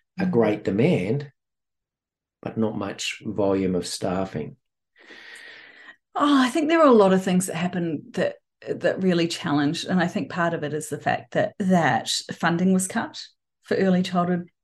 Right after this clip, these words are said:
Speaker 2: organisations, so family daycare, long daycare, the funding was cut.
Speaker 1: Mm.
Speaker 2: And so some people could get JobKeeper and that could supplement some of those funding cuts. But for some people, for example, if you were a family daycare educator, you were only able to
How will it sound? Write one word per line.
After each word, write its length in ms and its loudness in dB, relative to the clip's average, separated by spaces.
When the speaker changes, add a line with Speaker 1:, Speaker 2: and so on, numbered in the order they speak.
Speaker 2:
organisations, 720 2
so 180 0
family 360 -2
daycare, 680 -2
long 320 2
daycare, 680 -2
the 180 -2
funding 340 0
was 160 -4
cut. 420 -8
Speaker 1:
Mm. 280 0
Speaker 2:
And 420 2
so 680 2
some 260 4
people 240 0
could 200 -2
get 200 -2
JobKeeper 460 0
and 100 0
that 160 -2
could 220 -4
supplement 540 -2
some 160 0
of 100 -2
those 180 0
funding 280 0
cuts. 280 -6
But 300 -2
for 100 -2
some 240 0
people, 360 -2
for 100 -4
example, 360 -2
if 120 -4
you 80 0
were 80 2
a 60 -6
family 300 -2
daycare 440 -2
educator, 360 -4
you 140 -4
were 140 -2
only 220 -4
able 240 -2
to 160 -4